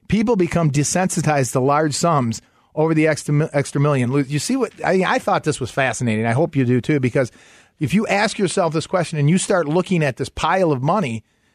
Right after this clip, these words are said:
well, eventually it's gotta equate to an income for you over your lifetime. And, um, you know, p-, growing, I've used this term, this phrase before, growing a pile of money and picking at it really isn't an income plan. What have you done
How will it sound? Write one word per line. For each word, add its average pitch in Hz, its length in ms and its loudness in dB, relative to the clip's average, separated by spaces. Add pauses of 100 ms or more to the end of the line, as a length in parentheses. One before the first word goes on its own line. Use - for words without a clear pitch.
(160)
well, 175 200 2
eventually 196 440 0
it's - 80 -4
gotta 180 240 2
equate 175 380 -2
to 165 120 -4
an 160 160 0
income 196 380 2
for 147 220 2
you 143 160 2
over 143 240 2
your 127 120 2
lifetime. 135 600 -2 (640)
And, 170 420 0
um, 156 400 2 (140)
you 180 100 0
know, 165 80 2
p-, - 260 -4
growing, 196 300 2
I've 151 160 0
used 156 220 2
this 170 100 0
term, 170 360 -2
this 151 120 0
phrase 170 300 0
before, 165 240 0
growing 160 260 0
a 226 60 0
pile 190 240 2
of 175 80 4
money 180 180 2
and 131 100 0
picking 190 360 -2
at 139 100 2
it 135 100 -2
really 185 280 -2
isn't 160 180 0
an 143 120 -4
income 156 340 0
plan. 101 320 -10
What 139 180 2
have 220 140 -2
you 240 80 2
done 127 420 0